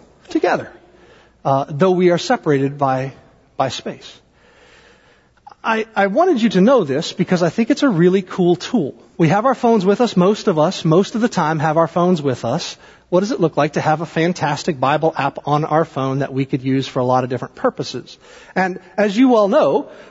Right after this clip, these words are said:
the, uh, Best Buy, that store, has their, has their Geek Squad. You encountered the Geek Squad before? I've been helped by the Geek Squad at Best Buy, Best Buy. Today, Ebenezer Church has our Jesus Freak Squad going on today. <laughs>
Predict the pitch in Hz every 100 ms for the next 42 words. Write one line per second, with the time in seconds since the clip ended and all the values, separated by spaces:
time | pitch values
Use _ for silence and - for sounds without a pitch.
0 | - 165 185 175 170 151 143 139 - -
1 | - - _ _ _ _ _ _ _ _
2 | - 151 240 - - 127 113 143 151 -
3 | - 170 135 113 160 135 147 127 - 165
4 | 143 143 135 - 170 220 - - - 269
5 | 254 269 285 - - _ _ _ _ 185
6 | 185 185 - 196 180 170 175 196 - 202
7 | 196 196 180 - 196 190 - _ _ _
8 | _ - 175 170 147 151 165 - - 147
9 | 139 160 - - 147 127 131 135 135 -
10 | 135 127 - - - 151 - 135 127 -
11 | - _ - 208 233 277 240 214 208 202
12 | 208 180 170 - 190 - - - - _
13 | _ _ 185 180 170 147 180 143 - 170
14 | - - 131 117 127 151 139 131 123 117
15 | 127 120 117 -